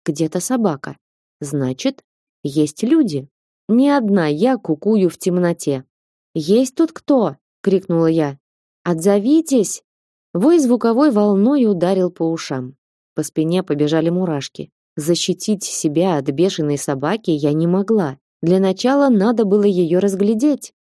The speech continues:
Я на четвереньках забралась на мусорную кучу, на ощупь нашла пустую бутылку, приняла бойцовскую стойку и приготовилась отразить атаку. Хотелось лечь и закопаться в мусор,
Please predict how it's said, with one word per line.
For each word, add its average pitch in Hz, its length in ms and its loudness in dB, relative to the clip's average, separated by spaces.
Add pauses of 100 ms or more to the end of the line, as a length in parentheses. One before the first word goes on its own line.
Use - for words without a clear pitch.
(280)
Я 226 200 2
на 254 100 4
четвереньках 247 680 0
забралась 202 560 0
на 202 120 2
мусорную 175 540 0
кучу, 226 440 -2 (100)
на 175 240 0
ощупь 208 480 -2
нашла 165 380 -2
пустую 175 440 -2
бутылку, 147 580 -2 (120)
приняла 226 400 2
бойцовскую 160 680 -2
стойку 254 580 0 (100)
и 285 120 4
приготовилась 226 920 0
отразить 160 460 -4
атаку. 143 440 -8 (360)
Хотелось 247 520 2
лечь 220 460 0 (100)
и 202 120 2
закопаться 214 640 0
в 180 100 0
мусор, 196 540 0